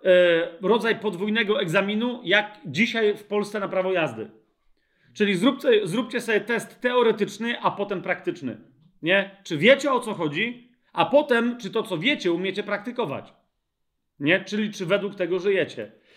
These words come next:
Więc Paweł mówi, „Badajcie samych siebie,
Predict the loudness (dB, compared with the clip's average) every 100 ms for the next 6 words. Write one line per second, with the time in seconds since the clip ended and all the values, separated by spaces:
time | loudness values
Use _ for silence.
0 | _ 2 4 4 -2 -10 0 2 2 0
1 | 0 0 -2 -8 _ _ _ _ _ _
2 | 6 6 8 6 4 -2 -2 -2 -2 0
3 | 2 0 -2